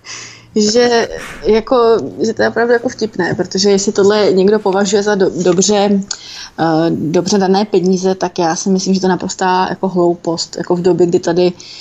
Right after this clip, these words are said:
peníze jsou potřeba úplně, úplně do jiných věcí, tak abychom tady chudáky děti strašili po nějakou pozitivitou, až za to zaplatil stát dvě stě čtyřicet tisíc korun.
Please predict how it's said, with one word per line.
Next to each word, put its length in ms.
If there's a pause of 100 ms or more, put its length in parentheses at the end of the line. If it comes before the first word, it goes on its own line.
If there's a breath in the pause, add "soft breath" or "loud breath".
(840 loud breath)
peníze 300
jsou 180
potřeba 460
úplně, 420 (280 loud breath)
úplně 280
do 80
jiných 320
věcí, 420
tak 280
abychom 440
tady 180
chudáky 460
děti 240
strašili 560
po 120
nějakou 300
pozitivitou, 640
až 180
za 100
to 120
zaplatil 420
stát 220
dvě 140
stě 140
čtyřicet 340
tisíc 340
korun. 400